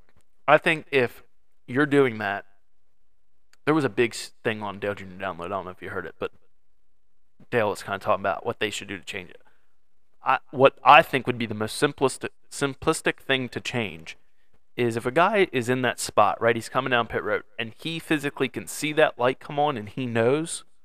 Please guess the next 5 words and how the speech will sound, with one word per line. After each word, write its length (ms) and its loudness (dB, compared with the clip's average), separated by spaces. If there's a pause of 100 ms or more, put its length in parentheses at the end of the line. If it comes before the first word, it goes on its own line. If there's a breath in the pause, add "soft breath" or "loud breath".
(320)
that, 380 4 (280)
"Oh, 340 -2 (100)
damn 200 4
it," 100 -2 (160)
like, 320 0